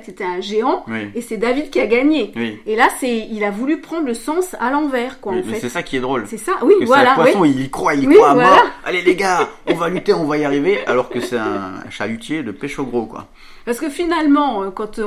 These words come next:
Speaker 1: on se met tous ensemble et qu'on fait des manifestations, on est quand même optimiste. On se dit, on va essayer de changer. <laughs> Et finalement, à la fin, euh,
Speaker 2: Mais ouais.
Speaker 1: ça marche pas toujours. <laughs>
Speaker 2: Donc, ok, donc cette chanson, est-ce que tu l'aimes bien ?
Speaker 1: Oui, je l'aime bien, ouais, ouais, ouais, ouais.
Speaker 2: Ok, moi j'aime bien.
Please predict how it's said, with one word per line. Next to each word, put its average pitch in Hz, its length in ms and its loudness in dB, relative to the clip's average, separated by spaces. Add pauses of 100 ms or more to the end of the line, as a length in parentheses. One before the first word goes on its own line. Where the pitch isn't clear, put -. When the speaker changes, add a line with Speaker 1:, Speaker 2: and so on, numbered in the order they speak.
Speaker 1:
on 254 60 -4
se - 140 -8
met 214 80 -6
tous 247 240 -12
ensemble 220 300 -8
et 202 40 -6
qu'on 208 140 -12
fait 208 160 -4
des 196 80 -6
manifestations, 196 680 -10
on 185 40 -8
est 185 60 -10
quand - 120 -10
même 208 140 -6
optimiste. 370 560 -4
On 214 100 -10
se 185 80 -12
dit, 240 320 -6
on - 100 -12
va 269 200 -2
essayer 294 360 -2
de 320 60 -12
changer. - 360 -4
<laughs> 960 60 -14 (340)
Et - 320 -2
finalement, 311 360 0
à 269 80 8
la 226 160 0
fin, 285 400 2
euh, 233 140 -4 (280)
Speaker 2:
Mais 117 160 -4
ouais. 113 240 0 (240)
Speaker 1:
ça 208 80 -2
marche 220 220 -2
pas 480 100 -4
toujours. 359 400 2 (100)
<laughs> - 80 -6
Speaker 2:
Donc, 180 280 4 (260)
ok, 131 320 -2
donc 131 220 -4
cette - 180 -4
chanson, 180 200 -4
est-ce 185 100 -8
que 143 40 -10
tu - 120 -10
l'aimes 110 160 -6
bien ? 123 260 -4 (380)
Speaker 1:
Oui, 311 200 6
je 349 60 -6
l'aime 302 160 0
bien, 202 240 -6
ouais, - 240 -14
ouais, 202 140 -8 (260)
ouais, 117 80 -10
ouais. 110 140 -8
Speaker 2:
Ok, 101 240 -12
moi 160 160 -2
j'aime 139 180 0
bien. 156 260 -2